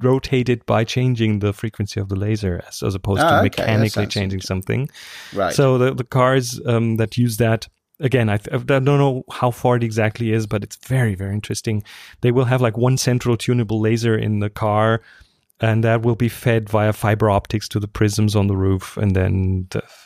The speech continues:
Speaker 1: angle is based on the color of the, of the laser. It's a very cool system. I like it.
Speaker 2: Hmm. Sounds good.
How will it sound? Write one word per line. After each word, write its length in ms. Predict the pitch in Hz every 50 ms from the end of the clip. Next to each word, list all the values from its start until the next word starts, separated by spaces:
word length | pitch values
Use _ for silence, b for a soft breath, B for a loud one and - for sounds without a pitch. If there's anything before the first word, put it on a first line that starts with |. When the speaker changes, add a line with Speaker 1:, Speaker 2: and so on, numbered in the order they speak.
| _ - -
Speaker 1:
angle 360 | - 104 101 98 - 104 104
is 200 | 95 87 - - - _ _ _ _ _ _ -
based 300 | 104 98 98 92 - 98
on 80 | 95
the 80 | 90 92
color 400 | - - - 95 92 90 85 87
of 160 | 87 87 90
the, 260 | 92 90 87 85 85 - -
of 120 | - 95
the 80 | - 98
laser. 260 | 92 92 90 90 95
It's 140 | - 202 -
a 40 | 403
very 280 | 370 370 392 359 226 156 -
cool 400 | - - 202 190 190 165 131 - _ _ _
system. 400 | - - 131 123 - - 101 92
I 40 | 101
like 280 | 113 113 107 104 - -
it. 120 | 82 - _ B B B B B B B B
Speaker 2:
Hmm. 220 | B 175 208 220 - - - _ _ _
Sounds 240 | - - 139 131 107
good. 300 | - - 214 - - -